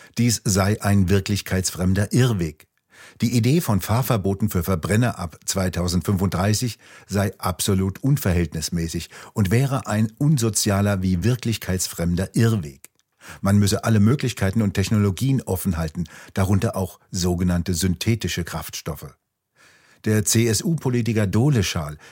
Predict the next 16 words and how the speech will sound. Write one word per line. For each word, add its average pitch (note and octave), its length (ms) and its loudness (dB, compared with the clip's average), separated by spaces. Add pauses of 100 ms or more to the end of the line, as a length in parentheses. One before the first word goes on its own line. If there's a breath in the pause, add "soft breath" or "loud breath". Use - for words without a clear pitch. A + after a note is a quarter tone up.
(120)
bezeichnete F2+ 600 -2
den E2+ 180 -2
Beschluss G#2 380 -2
als - 380 -8
Angriff F2+ 460 0
auf F#2 200 -4
die F#2+ 220 2
Wirtschaft. A2 560 -4 (500 loud breath)
Die A2 80 2
Grünen C#3+ 340 4
machten A2 360 0
klar, G#2+ 400 0 (120 soft breath)
so F#2 240 -4
Doleschal F2 640 -2
zu F#2+ 220 -2
Bild, G#2+ 420 0